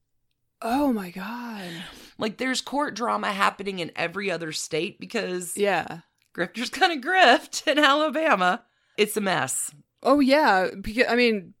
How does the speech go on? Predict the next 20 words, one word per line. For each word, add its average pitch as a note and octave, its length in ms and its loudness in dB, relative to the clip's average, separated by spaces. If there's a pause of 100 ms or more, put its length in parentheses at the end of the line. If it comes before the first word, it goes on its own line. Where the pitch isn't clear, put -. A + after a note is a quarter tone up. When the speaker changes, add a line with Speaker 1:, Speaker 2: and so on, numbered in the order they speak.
(220)
Speaker 1:
because G#3+ 340 0
if A#3 160 -2
you A#3 140 0
remarry G#3+ 920 0
and F#3+ 160 -6
then G#3+ 160 -2
they G#3 260 0
realize G#3 400 -2
your G3 100 -4
divorce G#3+ 420 -6
did G3 160 -6
not G3 180 -2
actually F#3+ 380 -6
happen, G#3+ 400 -10
you G#3+ 220 -6
are A#3 140 0
a B3+ 60 -2
bigamist. D#4+ 480 -2
Speaker 2:
That's G#3+ 120 0
Speaker 1:
You A3 160 -4